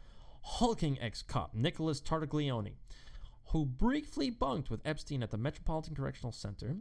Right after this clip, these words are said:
has been told by various guards to shut up, stop talking, and stop complaining. As questions swirled about how the accused sex trafficker who was able to commit suicide in federal custody,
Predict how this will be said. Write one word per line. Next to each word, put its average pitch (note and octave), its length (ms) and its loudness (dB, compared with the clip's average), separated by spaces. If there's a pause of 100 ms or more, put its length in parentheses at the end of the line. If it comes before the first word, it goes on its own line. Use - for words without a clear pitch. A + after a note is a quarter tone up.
(180)
has A#2 140 -2
been F#3+ 180 -2
told G3 360 2
by F#2+ 140 -2
various G#2 460 -2
guards G#2 500 -2 (320)
to C3 140 2
shut A#3 440 4
up, C#3 360 4 (100)
stop - 600 0
talking, B2+ 600 4
and A2+ 160 2
stop - 420 0
complaining. G#3 580 4 (720)
As - 60 -12
questions C3 760 0
swirled E3 800 2
about G2+ 220 4
how C#3 140 2
the C3 160 0
accused G#3 600 -2
sex - 380 -2
trafficker C#3 600 -2
who C3 120 4
was A#2+ 280 2
able G3 240 0
to A3 100 -6
commit F#3 280 -2
suicide E3+ 480 0
in A2+ 200 2
federal A#3+ 520 2
custody, F3 640 0